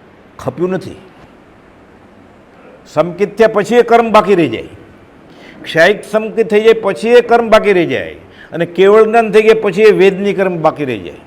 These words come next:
ભલે એ શરીરાશ્રય છે અને જ્ઞાનીને હર્ષશોક નથી, પણ કર્મનો હિસાબ ચૂકતે ન થાય, ચોગતિ ચોપડા ચવનના ન ચૂકવે ત્યાં સુધી સિદ્ધિશિલાએ બેસી ન શકાય.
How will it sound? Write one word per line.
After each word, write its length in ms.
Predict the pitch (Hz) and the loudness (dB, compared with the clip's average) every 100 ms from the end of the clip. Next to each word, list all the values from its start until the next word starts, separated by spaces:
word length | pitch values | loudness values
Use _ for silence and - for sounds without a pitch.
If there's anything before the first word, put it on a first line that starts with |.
| - - - _ - - - _ - _ - | -20 -20 -20 _ -20 -20 -20 _ -20 _ -16
ભલે 160 | 101 156 | -4 -4
એ 20 | 196 | -2
શરીરાશ્રય 640 | 170 208 220 202 175 139 | 0 2 4 2 0 -2
છે 160 | 107 78 - - - | -6 -14 -18 -20 -12
અને 160 | 131 123 | -8 -6
જ્ઞાનીને 400 | 127 143 170 147 | -4 -2 0 2
હર્ષશોક 460 | 123 131 190 185 | 2 0 -4 -2
નથી, 400 | 202 165 110 71 - - - - - | -4 -4 -6 -10 -20 -20 -20 -20 -14
પણ 140 | 131 | -12
કર્મનો 520 | 117 135 151 185 208 | -6 -2 -2 -2 0
હિસાબ 320 | 175 175 175 170 - | 0 2 0 0 -6
ચૂકતે 380 | 165 - 185 | -8 -4 -4
ન 240 | 151 180 220 | 0 2 2
થાય, 460 | 190 120 110 127 123 - | 2 0 0 -6 -10 -2
ચોગતિ 520 | 156 190 185 196 202 | 2 2 2 -2 -2
ચોપડા 420 | 175 175 175 180 | -2 -2 -2 -4
ચવનના 440 | 175 160 165 170 165 | -2 -4 -4 -4 -2
ન 200 | 185 233 | 0 0
ચૂકવે 540 | 196 165 131 113 113 - - - | 0 -2 -2 -4 -6 -12 -20 -6
ત્યાં 180 | 160 160 | -4 -2
સુધી 220 | 165 165 | -2 -2
સિદ્ધિશિલાએ 640 | - 151 170 160 165 160 | -4 -2 0 0 0 0
બેસી 300 | 135 131 147 | 0 -4 -4
ન 120 | 160 | -8
શકાય. 280 | 143 - - | -10 -12 -20